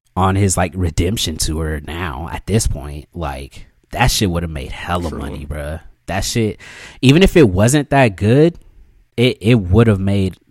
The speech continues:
Speaker 1: it would have made hella money. And I don't even
Speaker 2: I
Speaker 1: think
Speaker 2: mean,
Speaker 1: they gave it that much of a budget, so I don't think they were too far in the hole, especially for them to cancel it when it's already done.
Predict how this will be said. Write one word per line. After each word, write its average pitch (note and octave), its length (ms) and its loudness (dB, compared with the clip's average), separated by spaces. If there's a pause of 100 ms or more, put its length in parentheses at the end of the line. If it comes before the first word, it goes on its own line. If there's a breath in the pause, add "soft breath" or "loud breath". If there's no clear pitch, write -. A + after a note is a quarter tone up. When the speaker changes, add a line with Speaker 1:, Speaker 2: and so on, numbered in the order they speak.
(140)
Speaker 1:
it G#2 100 0
would G2 220 2
have F#2 100 -2
made F2+ 240 -2
hella E2+ 180 -4
money. D2+ 440 -12 (360)
And A2 120 2
I A#2+ 120 8
don't D3+ 120 6
even C#3+ 180 4
Speaker 2:
I - 40 -2
Speaker 1:
think B2 200 4
Speaker 2:
mean, - 60 -8
Speaker 1:
they A#2 120 6
gave G#2+ 260 2
it G#2+ 240 0 (160)
that F#2+ 320 -4
much F2 280 -4
of F#2+ 100 -2
a F2+ 80 0
budget, F#2 580 -2 (100)
so - 220 -6
I F2 80 0
don't A2 180 -4
think A#2 160 -6
they A#2+ 100 0
were G2+ 100 -2
too G2 340 -4 (100)
far F#2+ 360 0
in G#2 80 -4
the F#2 80 -6
hole, A#2+ 240 2
especially B2 340 0
for F3+ 100 -2
them E3+ 140 -2
to G2+ 60 0
cancel - 400 -4
it C3 80 -2
when A#2+ 100 0
it's G2+ 80 -2
already A2 320 4
done. A2 320 -2